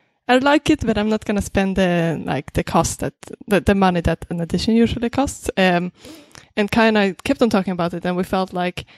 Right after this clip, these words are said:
the fact that they focus so much on complications and focus on sort of health and fitness makes it seem like it's not an edition, just because that's something they usually have for the marketing of the,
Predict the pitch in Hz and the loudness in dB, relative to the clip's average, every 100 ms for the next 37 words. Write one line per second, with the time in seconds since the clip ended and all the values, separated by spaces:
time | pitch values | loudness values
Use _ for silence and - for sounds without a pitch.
0 | _ - 202 - 240 - 294 240 - 208 | _ -12 -4 2 2 4 4 4 2 0
1 | 196 - 208 208 202 202 196 202 185 185 | 0 0 2 2 2 -2 -4 -4 -4 -2
2 | 180 196 269 269 208 185 - 208 214 196 | -2 2 2 2 2 0 2 0 0 -2
3 | 190 - 185 175 - 190 190 190 180 202 | -4 -4 -8 -6 -4 -4 -2 -6 -6 -8
4 | - 311 - 202 220 - 226 240 220 208 | -6 -6 -4 -4 -4 -4 -2 0 2 0
5 | 196 - 202 208 294 339 320 311 339 - | -2 -6 0 2 2 2 2 2 0 0
6 | 381 339 240 214 196 202 196 214 - 247 | -4 -2 -2 -2 -2 -2 -2 -4 -2 0
7 | 220 196 196 202 - 190 180 180 - 202 | 4 4 4 2 0 -4 -4 -4 -2 -2
8 | 180 180 175 - - 160 165 - 180 - | 0 0 0 -2 -4 -6 -4 -8 -8 -6
9 | 160 160 | -4 -4